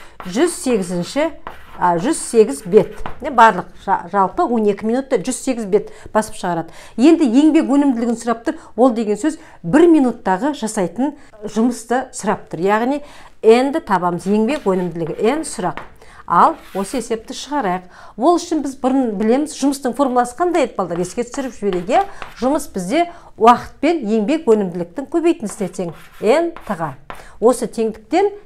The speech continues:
яғни осы формуладан біз N-ді табатын болсақ, N тең А бөлінген Т, яғни жұмысты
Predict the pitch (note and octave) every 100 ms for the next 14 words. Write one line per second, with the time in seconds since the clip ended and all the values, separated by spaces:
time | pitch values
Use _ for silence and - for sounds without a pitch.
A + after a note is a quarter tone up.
0 | - F3+ F3+ F#3 A3 A3+ G3 C4 C#4+ D4+
1 | D#4 D#4 E4 - - F#3 - A#3 B3+ G#3
2 | G#3 F#3+ F#3 F#3 F3 F3+ C#4+ - - G3
3 | E3 - D4 F4+ F4+ - - - - F#3+
4 | C#4 D4+ G#3+ G3 E3+ E3 C4 F4+ - -
5 | - - G#3+ - F3 G#3 G3 B3 F4+ F4
6 | - - - - E3 A#3+ A3 - - F4
7 | -